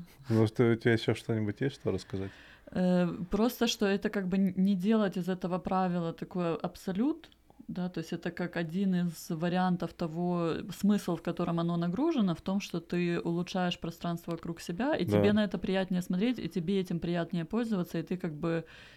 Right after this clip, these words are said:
Speaker 2: сделал что-то хорошее для себя.
Speaker 1: Да,
Speaker 2: И
Speaker 1: возможно,
Speaker 2: покачал эту мышцу делания чего-то хорошего для себя. И потом ты можешь переходить на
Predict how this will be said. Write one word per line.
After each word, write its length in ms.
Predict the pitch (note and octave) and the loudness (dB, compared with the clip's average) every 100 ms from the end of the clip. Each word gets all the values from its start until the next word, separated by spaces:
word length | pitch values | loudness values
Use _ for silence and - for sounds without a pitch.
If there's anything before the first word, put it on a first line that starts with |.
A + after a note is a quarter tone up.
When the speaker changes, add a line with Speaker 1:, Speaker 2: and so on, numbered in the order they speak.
| - | -12
Speaker 2:
сделал 320 | D3+ E3 G3 | -4 0 0
что-то 320 | F#3 F3+ F3 | 0 -2 -2
хорошее 460 | F3 E3+ F3+ F3+ F3 | -2 0 0 0 -2
для 140 | E3+ E3+ | 0 -4
себя. 480 | - D#3 D#3+ D3+ E3+ | -4 -4 -4 -4 -4
Speaker 1:
Да, 200 | G#2+ G2 | 2 4
Speaker 2:
И 20 | G2 | 6
Speaker 1:
возможно, 760 | G3+ B2 B2+ A#2 A2+ A2 G#2+ | 6 4 4 4 4 6 6
Speaker 2:
покачал 440 | G#2 G#2+ F#3 G#3+ A3 | 4 2 2 4 4
эту 200 | G3+ G3 | 2 2
мышцу 500 | G3 F#3+ - - D#3+ | 4 2 -2 -8 -8
делания 560 | D3 E3+ E3 D#3+ D#3 D3+ | -4 -2 -2 -2 -4 -6
чего-то 380 | - D#3 D#3 | -8 -8 -6
хорошего 480 | D#3+ D#3+ D#3 - D3+ | -8 -6 -4 -4 -6
для 160 | D3 D3+ | -8 -10
себя. 360 | - D#3 D3+ | -10 -8 -6
И 120 | - E3 | -4 -2
потом 340 | F3+ A3+ B3+ | 0 4 4
ты 100 | A#3+ | 4
можешь 320 | G#3 G3+ F#3 | 2 2 -2
переходить 720 | - F#3+ F3 F#3 E3+ F#3+ F3+ | -4 -4 -2 -2 -2 -4 -2
на 480 | F3 E3 E3 E3 D#3+ | -2 0 0 -2 -2